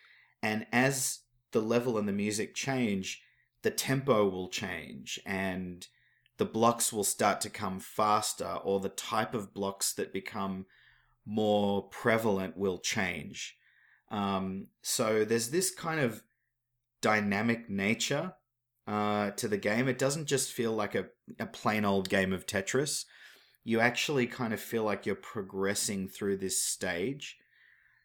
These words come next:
And the more you play, especially the early levels where you just kinda knock one over after the other,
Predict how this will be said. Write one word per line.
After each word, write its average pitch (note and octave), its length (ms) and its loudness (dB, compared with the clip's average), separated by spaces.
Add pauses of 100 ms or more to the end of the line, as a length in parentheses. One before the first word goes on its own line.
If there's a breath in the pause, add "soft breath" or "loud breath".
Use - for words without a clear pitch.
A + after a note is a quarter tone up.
(160 soft breath)
And A2 580 0 (1600)
the A#2 140 2
more C3 300 4
you C#3 180 4
play, A2+ 540 2
especially B2 600 0
the B2 160 0
early G#2 300 4
levels F2 340 -2
where F2+ 140 -4
you F#2+ 120 -6
just G#2+ 240 -2
kinda F#2 220 0
knock F#2+ 320 0
one G2 240 2
over F#2 320 0
after F#2 300 -2
the F2+ 160 0
other, F#2 260 0